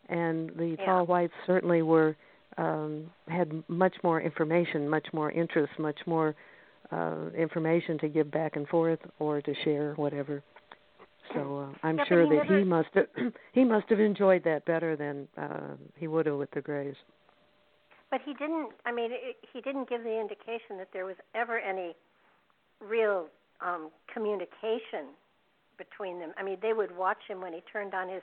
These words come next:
Speaker 2: generator because they had a similar generator that, that they were using in, in the mountains and stuff. <clears throat> And I guess how he would, um, would service it and stuff like that. But,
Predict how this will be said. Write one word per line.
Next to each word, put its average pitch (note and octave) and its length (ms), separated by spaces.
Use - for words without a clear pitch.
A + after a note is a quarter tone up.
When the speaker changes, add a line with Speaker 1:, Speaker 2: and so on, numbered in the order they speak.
Speaker 2:
generator F3+ 580
because F3+ 360
they G#3 140
had G3 160
a F3 60
similar G#3+ 380
generator E3 680
that, F3 160
that F3+ 180
they A3 140
were A3+ 100
using E3+ 600
in, F3 220
in E3+ 140
the E3+ 80
mountains F#3+ 460
and E3 140
stuff. F3 220
<clears throat> F#3+ 260
And F#3+ 120
I F3+ 60
guess G3 200
how F#3 140
he F3 160
would, F3 260
um, E3 320
would F3 120
service A3 400
it G#3 140
and E3+ 80
stuff F#3 160
like F3+ 160
that. G#3+ 220
But, F3 160